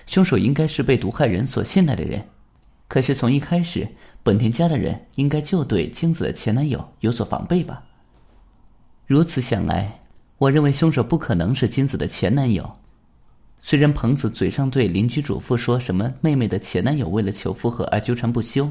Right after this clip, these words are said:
自己为了商量对策而打算把他们两个叫到家里来之类的话，实际上他自己心里很清楚，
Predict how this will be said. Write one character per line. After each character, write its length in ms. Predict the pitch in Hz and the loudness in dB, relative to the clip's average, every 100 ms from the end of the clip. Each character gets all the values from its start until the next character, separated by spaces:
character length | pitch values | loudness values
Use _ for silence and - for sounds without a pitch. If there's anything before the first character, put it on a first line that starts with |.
| 143 - - - - | -6 -18 -20 -20 -2
自 160 | 180 | 2
己 120 | 143 | 4
为 120 | 113 120 | 4 2
了 80 | |
商 200 | 120 139 | 2 0
量 100 | 139 | -2
对 180 | 123 175 | 0 0
策 320 | 127 - 92 - - - | 0 -2 -4 -4 -18 -8
而 160 | - 110 | 0 2
打 140 | 117 | 2
算 180 | - 123 | 0 0
把 140 | 107 - | 0 -2
他 160 | - | 0
们 120 | 127 | 2
两 200 | 113 80 | 2 0
个 160 | - 120 | -2 -2
叫 200 | 117 120 | 0 0
到 120 | 104 | 0
家 240 | 98 156 165 | 0 0 0
里 100 | 135 | -2
来 160 | 71 | -2
之 140 | - 101 | -2 -2
类 100 | 92 | -2
的 80 | |
话， 340 | 101 - 98 - - - - _ | -2 -2 -2 -4 -20 -20 -20 _
实 140 | - 120 | -2 0
际 140 | 151 | 0
上 260 | 139 95 113 | 0 -2 -4
他 140 | - | -4
自 140 | 160 180 | -4 -2
己 100 | 92 | -4
心 160 | - | -2
里 80 | 143 | -2
很 180 | 156 - | -2 -6
清 220 | - 160 | -2 0
楚， 160 | 170 | 0